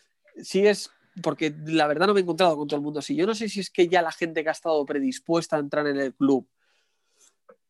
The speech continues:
es así y, y yo no sé lo que negociaste con ello, pero fue, ah,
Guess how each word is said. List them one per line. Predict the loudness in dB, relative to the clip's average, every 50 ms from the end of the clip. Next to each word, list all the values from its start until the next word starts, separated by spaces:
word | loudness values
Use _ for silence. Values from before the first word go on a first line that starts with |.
| _ _
es | 2 4 4 4 4
así | 2 2 4 4 4 4 4 2 0 -4 _
y, | 0 2 4 6 6 6
y | 4 4 2 2 2 2 0 0 -2 -2 -4 -4 -2 2
yo | 2 2 4
no | 2
sé | 2 0
lo | 0 0
que | 0 -2
negociaste | -4 -2 0 0 0 0 0 -2
con | -2 0
ello, | 2 2 2 2
pero | 2 2 2 2 0 0
fue, | -2 -6 -4 0
ah, | 2 2 2